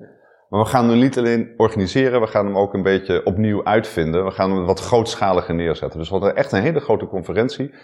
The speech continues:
georganiseerd hier. Echt, eh, houtjes touwtjes.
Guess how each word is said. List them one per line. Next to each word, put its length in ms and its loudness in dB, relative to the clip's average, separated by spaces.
georganiseerd 680 -2
hier. 240 -10
Echt, 340 -8
eh, 460 2
houtjes 380 0
touwtjes. 600 -4